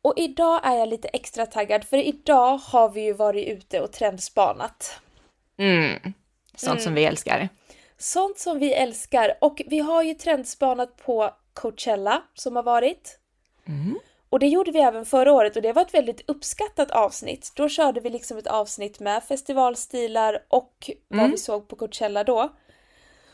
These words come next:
Speaker 1: Så det ska bli
Speaker 2: Precis.
Speaker 1: kul att följa upp om det är någonting vi ser likadant i år,
Speaker 2: <laughs>
Speaker 1: eller om det är helt annorlunda. Vad vi själva
Speaker 2: Mm.
Speaker 1: är sugna på,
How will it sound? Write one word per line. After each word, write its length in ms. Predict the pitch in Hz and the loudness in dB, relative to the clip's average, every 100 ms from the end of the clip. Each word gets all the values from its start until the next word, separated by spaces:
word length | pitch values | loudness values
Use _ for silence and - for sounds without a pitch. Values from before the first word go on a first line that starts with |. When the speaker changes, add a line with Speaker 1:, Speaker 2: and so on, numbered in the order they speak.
| - | -4
Speaker 1:
Så 120 | - | -2
det 60 | 202 | 0
ska 180 | - | 2
bli 140 | 302 285 | 4 2
Speaker 2:
Precis. 260 | - - - | 0 -4 2
Speaker 1:
kul 300 | 403 294 254 | 4 4 0
att 160 | 254 - | -2 0
följa 420 | 262 240 233 - | -4 0 -2 0
upp 380 | 403 415 _ - - | 0 -2 _ -16 -4
om 200 | 233 226 | -4 0
det 60 | |
är 160 | 214 214 | -2 -2
någonting 360 | 208 208 214 196 | -4 -8 -10 -8
vi 100 | 208 | -8
ser 380 | 208 208 196 - | -2 0 0 -2
likadant 960 | 208 202 - 185 208 220 320 494 - - | -6 -6 -6 -4 2 2 2 -4 -14 -10
i 160 | 214 | -8
år, 440 | - 294 381 403 269 | -2 0 2 4 4
Speaker 2:
<laughs> 180 | 277 226 | 6 4
Speaker 1:
eller 200 | 226 226 | 6 6
om 100 | 262 | 8
det 120 | 226 | 6
är 120 | 226 | 6
helt 360 | 240 262 214 214 | 6 6 4 6
annorlunda. 680 | 226 226 233 240 294 311 370 453 - - _ | 4 4 4 4 4 4 4 2 -4 -20 _
Vad 180 | - 226 | 2 4
vi 100 | 202 | 4
själva 400 | - 269 240 262 | 4 4 6 4
Speaker 2:
Mm. 100 | 302 | 4
Speaker 1:
är 40 | |
sugna 500 | 294 339 339 302 330 | 2 -2 -2 0 -2
på, 400 | 320 - 330 370 | -2 -2 0 2